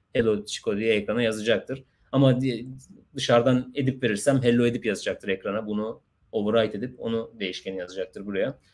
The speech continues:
Bu çoğu şeyde ihtiyacı olabilir. Yani default değerlerin vardır. Hani bu metot bazı default değerlerle de çalışabilir diyorsak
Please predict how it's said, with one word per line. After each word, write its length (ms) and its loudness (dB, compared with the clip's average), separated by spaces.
Bu 100 0
çoğu 260 8
şeyde 560 4
ihtiyacı 540 4
olabilir. 680 0
Yani 400 -4
default 420 2
değerlerin 540 4
vardır. 600 0
Hani 180 -4
bu 80 2
metot 360 2
bazı 380 2
default 360 -2
değerlerle 460 6
de 80 0
çalışabilir 640 0
diyorsak 400 -4